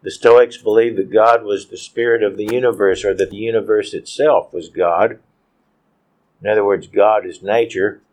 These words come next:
nature is God. God was in everything and was everything. Ideas of this kind are becoming increasingly popular among many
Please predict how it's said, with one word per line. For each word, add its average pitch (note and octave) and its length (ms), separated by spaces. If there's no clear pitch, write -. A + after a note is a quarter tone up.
nature G2+ 440
is E2 140
God. G2+ 460
God A2+ 300
was G2 220
in A#2+ 200
everything G#2+ 680
and G2+ 80
was A2+ 300
everything. F#2 760
Ideas A2 460
of G2 120
this G#2 180
kind A2 380
are G2 180
becoming G#2 460
increasingly G2+ 640
popular G2 560
among F#2+ 340
many G2 320